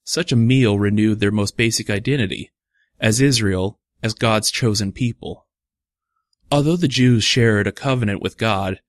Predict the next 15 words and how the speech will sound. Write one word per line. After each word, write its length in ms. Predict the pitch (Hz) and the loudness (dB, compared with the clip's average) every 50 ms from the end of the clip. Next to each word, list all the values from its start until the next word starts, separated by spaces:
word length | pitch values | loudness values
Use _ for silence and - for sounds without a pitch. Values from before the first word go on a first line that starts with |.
| _ _ _ _ _ _ | _ _ _ _ _ _
they 160 | - 131 127 131 | -2 0 0 0
dared 300 | 135 139 139 151 156 143 | 0 0 2 2 2 0
not 300 | 123 120 123 127 127 - | 2 2 0 0 -2 -2
go 220 | - 123 123 117 | -2 0 0 0
the 160 | 107 104 101 | 0 0 -2
extra 260 | 101 - - - - | -2 -2 -4 -6 -4
step 440 | 104 - - - 127 107 101 - _ - | -2 -2 -2 0 0 0 -2 -2 _ -8
and 120 | 104 104 | -10 -8
call 240 | - 120 104 104 101 | -4 -2 0 0 0
it 40 | 98 | -2
a 40 | 92 | -4
communion. 640 | - - 110 107 110 110 101 92 90 87 87 90 - _ _ _ _ _ _ _ _ _ _ _ _ _ _ _ - | -6 -6 -2 0 0 0 0 0 -4 -8 -10 -12 -14 _ _ _ _ _ _ _ _ _ _ _ _ _ _ _ -8
Yet 240 | - 143 160 - | -2 -2 -2 -2
for 100 | - - | -4 -10
Christians, 640 | 135 - 233 247 - - - 110 98 101 104 - - | -8 -4 -4 -4 -2 -2 -4 -4 -2 -2 -4 -6 -8